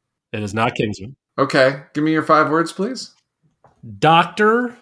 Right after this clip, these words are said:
Speaker 1: soldier, husband, babysitter.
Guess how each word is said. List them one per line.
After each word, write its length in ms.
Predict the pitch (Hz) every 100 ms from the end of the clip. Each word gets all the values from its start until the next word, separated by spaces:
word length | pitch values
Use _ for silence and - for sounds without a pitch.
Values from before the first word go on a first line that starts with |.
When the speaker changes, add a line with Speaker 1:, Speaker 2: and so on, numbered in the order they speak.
| _ _ _ _ _ _ -
Speaker 1:
soldier, 880 | - 202 190 160 107 101 113 156 - _ _ _ _ _ _ _ _ _
husband, 800 | - 233 254 139 110 101 147 - _ _ _ _ _ _ _ _ _ _ _ -
babysitter. 640 | 359 269 131 98 -